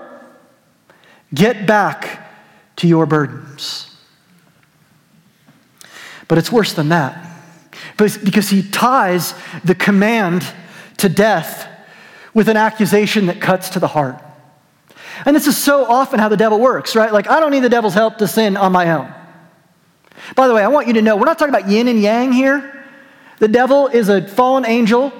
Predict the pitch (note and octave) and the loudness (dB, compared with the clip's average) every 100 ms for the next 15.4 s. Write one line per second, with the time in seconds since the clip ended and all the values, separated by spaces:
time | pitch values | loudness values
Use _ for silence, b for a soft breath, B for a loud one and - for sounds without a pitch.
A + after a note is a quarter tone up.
0 | - - G3+ B3+ C4+ C4 C4 A#3 G3+ - | -18 0 2 2 2 0 0 0 -2 0
1 | A3+ B3 - A#3 G#3+ - A3 B3 A#3 - | 0 0 -2 -2 -2 0 0 0 -4 -2
2 | A#3 A#3+ B3+ B3+ - A3 A#3+ A#3+ B3 A#3+ | 0 2 0 -2 -2 0 0 2 0 0
3 | A#3+ A#3 A3+ G3+ G#3 B3+ - - B G3+ | 0 2 0 0 0 0 -6 -12 B -2
4 | G3+ G#3 C#4 E4 C4+ B3+ B3 G#3 B3 A#3+ | 2 4 2 2 0 0 0 0 0 0
5 | A#3 B3+ C4 A3+ G3+ - B3 C#4+ B3+ B3+ | 0 0 0 -4 -8 -4 -2 0 0 0
6 | G#3 A3 B3 G3 F#3 G#3 C3 - - - | -2 -2 -2 -2 0 -2 -2 -12 -20 -20
7 | _ _ _ _ _ _ _ _ _ _ | _ _ _ _ _ _ _ _ _ _
8 | _ _ _ _ _ b b - F#3+ D4+ | _ _ _ _ _ b b -2 2 2
9 | D4 B3 A#3 - - B3 A#3+ A3 G3 A#3+ | 2 0 -2 -2 -4 0 2 2 2 2
10 | A#3 D#3+ C3+ - B B B B3+ A#3+ A#3 | 2 -2 -8 -10 B B B 0 0 -2
11 | - B3+ C#4 C4+ A#3+ G3+ G#3+ A#3+ A#3 F#3 | -2 0 0 2 -2 0 0 2 0 2
12 | A3 A3+ F#3 F3 F3 G#3 F#3+ E3+ E3+ D#3 | 2 2 2 0 0 0 0 0 -4 0
13 | G3+ D#3 - B B B B B - C4 | 0 0 -6 B B B B B -2 0
14 | D#4 B3 D4 A3+ G3+ C4 E4 D#4+ F#3 C#3 | 2 2 2 0 2 2 0 -2 -6 -4
15 | - C3+ C3+ | -4 -2 -2